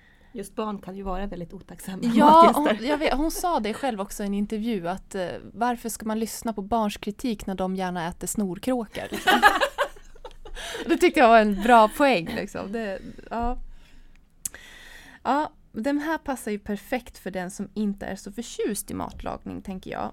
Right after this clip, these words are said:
Speaker 2: men som är intresserad av etnologi och gillar att läsa och gapflabba varvat med varann.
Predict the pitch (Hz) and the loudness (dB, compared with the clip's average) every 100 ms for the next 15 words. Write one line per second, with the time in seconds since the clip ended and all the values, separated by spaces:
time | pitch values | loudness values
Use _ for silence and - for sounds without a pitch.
0 | - - 202 202 202 - 190 190 190 190 | -10 -6 -4 -4 -6 -8 -8 -8 -8 -10
1 | - 202 196 202 - 190 180 180 196 - | -6 -6 -6 -10 -10 -10 -8 -10 -10 -8
2 | 185 180 202 - 214 214 214 208 208 311 | -8 -8 -12 -8 -4 -2 -4 -4 -4 -6
3 | - - 233 - - - - - - _ | -6 -8 -8 -10 -20 -20 -20 -20 -20 _
4 | - 202 196 185 - 202 208 185 190 202 | -6 -4 -2 -4 -6 -4 -4 -4 -8 -10
5 | 208 196 180 - - 202 190 - 190 - | -8 -8 -8 -12 -8 -8 -8 -12 -16 -16
6 | 196 196 233 175 - - 247 208 - 101 | -12 -8 -8 -8 -12 -6 -4 -4 -6 -8
7 | 185 - - - 185 214 190 180 - 208 | -8 -14 -20 -20 -6 -4 -4 -8 -8 -6
8 | 220 262 - 226 | -4 -6 -8 -12